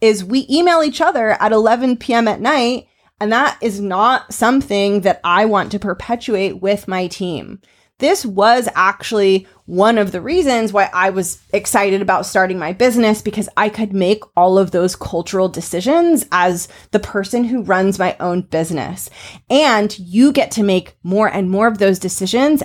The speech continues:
as you elevate in corporate. You have more decision power. You can influence culture in a much bigger way. This is why I feel an enormous amount of urgency also in supporting women in elevating into these executive positions,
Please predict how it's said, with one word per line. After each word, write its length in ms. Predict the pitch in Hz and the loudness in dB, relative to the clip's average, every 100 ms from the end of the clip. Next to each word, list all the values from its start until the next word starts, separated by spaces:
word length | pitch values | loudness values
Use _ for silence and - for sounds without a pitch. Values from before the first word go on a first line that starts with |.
| - | -2
as 260 | 185 202 208 | -2 0 -4
you 100 | - | -2
elevate 360 | 202 196 202 202 | 2 4 2 2
in 140 | 180 | -2
corporate. 480 | - - 190 190 190 | -4 -2 0 0 -2
You 100 | 190 | 0
have 180 | 190 170 | 0 0
more 280 | 170 196 220 | 0 2 2
decision 440 | 220 202 180 196 | 0 -2 0 -2
power. 240 | 185 196 | 0 0
You 180 | 196 175 | 0 -2
can 220 | 196 190 - 202 | -6 -8 -4 0
influence 440 | 202 202 220 208 | 0 2 0 0
culture 460 | - - 175 - - | -4 -8 -4 -2 -2
in 140 | 190 | -2
a 80 | 180 | -2
much 360 | 175 185 - | -2 -4 -4
bigger 300 | - 180 185 | -4 -2 0
way. 360 | 180 170 143 - _ - - | 2 2 0 -4 _ -20 -2
This 180 | 214 214 | 0 2
is 160 | 269 262 | 4 4
why 160 | 240 | 2
I 120 | - | 0
feel 200 | 196 208 | 0 2
an 180 | 185 190 | 2 2
enormous 840 | 185 180 175 175 180 202 262 311 - | 0 0 -2 0 2 4 2 0 -2
amount 320 | 226 185 185 | 0 2 0
of 120 | 175 - | -2 -4
urgency 580 | 175 190 220 247 254 240 | -4 -2 -2 -2 -4 -2
also 500 | 175 170 - 262 294 | 0 0 2 2 2
in 240 | - 196 | 2 0
supporting 680 | 185 196 185 - 196 196 190 | 2 -2 -4 -2 2 2 2
women 420 | 175 180 208 233 233 - - | 0 0 2 0 -2 -12 -2
in 180 | 208 - | -2 0
elevating 540 | 190 214 226 202 185 180 | 2 2 4 2 2 0
into 260 | 180 180 | -2 -2
these 180 | 185 180 | -2 0
executive 560 | 180 160 175 - 180 175 | -2 0 -2 -2 -6 -4
positions, 720 | 190 165 202 269 294 320 | -4 0 0 2 2 0